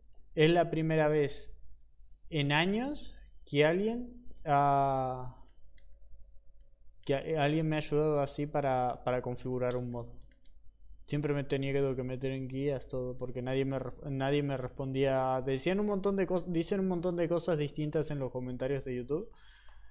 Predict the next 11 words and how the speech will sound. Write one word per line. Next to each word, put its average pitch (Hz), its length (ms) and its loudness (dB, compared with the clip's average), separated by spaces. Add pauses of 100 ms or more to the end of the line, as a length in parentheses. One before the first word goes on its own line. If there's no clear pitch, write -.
(340)
pero 143 560 2
nunca 196 640 2
nadie 233 520 0
me 143 280 0
ha, 143 720 0
me 135 200 -2
ha 139 40 0
explicado 139 440 0
las 123 100 -4
cosas 131 320 -4
así. 127 320 -6